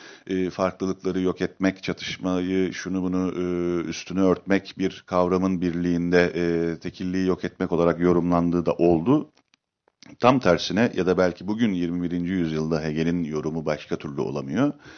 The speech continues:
Tam da o toplumların, e, o hem birey olarak insanın, hem toplum olarak insanların ve hem de toplumların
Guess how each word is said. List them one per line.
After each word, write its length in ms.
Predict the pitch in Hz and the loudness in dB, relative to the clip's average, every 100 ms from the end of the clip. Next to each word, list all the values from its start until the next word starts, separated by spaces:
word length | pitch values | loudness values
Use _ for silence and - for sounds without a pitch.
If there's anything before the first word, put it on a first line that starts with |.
| - - - - _ | -20 -20 -20 -20 _
Tam 220 | 113 170 | -2 2
da 60 | 151 | 4
o 120 | 117 | 4
toplumların, 680 | 104 - 110 110 110 120 123 | 2 -2 -2 0 2 2 2
e, 220 | 98 92 | 2 2
o 300 | 90 92 - _ _ _ _ _ _ _ - | 2 -2 -4 _ _ _ _ _ _ _ -6
hem 340 | 113 151 - _ _ | -2 0 -2 _ _
birey 280 | 80 85 117 | 4 8 10
olarak 320 | 127 120 113 | 10 8 4
insanın, 480 | 120 113 113 120 123 - | 0 -2 -4 -4 -4 -4
hem 180 | 117 | -4
toplum 380 | 131 76 - 117 | -4 -8 -8 -2
olarak 360 | 151 139 123 - - | 4 6 4 2 -10
insanların 760 | 104 104 - 107 107 110 123 117 | -6 -4 0 2 4 4 4 4
ve 80 | 101 | 2
hem 120 | 151 | 2
de 100 | - | 0
toplumların 720 | 87 - 92 90 85 156 165 | -2 -2 2 6 8 6 4